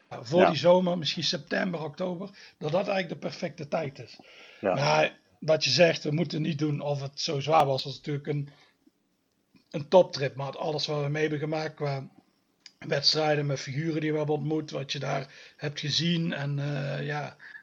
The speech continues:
Speaker 1: eigenlijk alles bij elkaar is natuurlijk een toptrip geweest.
Speaker 2: Ja, wat die, die, zoals die laatste dagen, hè, we hebben natuurlijk, eh, de laatste anderhalve week met z'n vieren bij elkaar op de lip gezeten in dat appartement waar alles, eh, spontaan uit elkaar viel.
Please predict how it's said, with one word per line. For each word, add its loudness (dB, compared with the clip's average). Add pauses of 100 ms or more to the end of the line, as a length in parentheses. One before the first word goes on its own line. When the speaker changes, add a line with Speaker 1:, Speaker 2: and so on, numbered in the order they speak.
Speaker 1:
eigenlijk -2
alles 2
bij 0
elkaar 0
is 0
natuurlijk -6
een -10
toptrip 0
geweest. -12 (420)
Speaker 2:
Ja, 12
wat 12 (140)
die, 8
die, 8
zoals 12
die 12
laatste 12
dagen, 12
hè, 10
we 8
hebben 10
natuurlijk, 6
eh, 6 (200)
de -2
laatste 10 (600)
anderhalve 8
week 10
met 4
z'n 2
vieren 8
bij 12
elkaar 12
op 8
de 8
lip 12
gezeten 8
in 8
dat 10
appartement 8
waar 12
alles, 10
eh, 8
spontaan 10
uit 8
elkaar 10
viel. 8